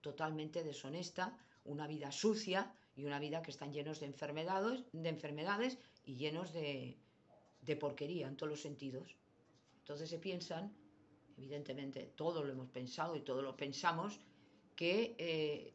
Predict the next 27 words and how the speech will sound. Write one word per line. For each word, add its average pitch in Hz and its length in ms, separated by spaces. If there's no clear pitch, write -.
no 160 140
nos 175 140
vamos 165 260
a - 60
morir 156 260
nunca. 233 420
Tenemos 131 380
esta 131 420
idea 139 240
de 147 80
la 139 80
eternidad 131 480
porque 139 220
Dios 135 160
no 143 80
nos 139 240
hizo 143 180
para 139 180
morir, 208 420
pero 190 420
que, 165 640
bueno, 165 260
esto 151 220
le 147 100
pasa 147 260
a 156 60
otros. 214 480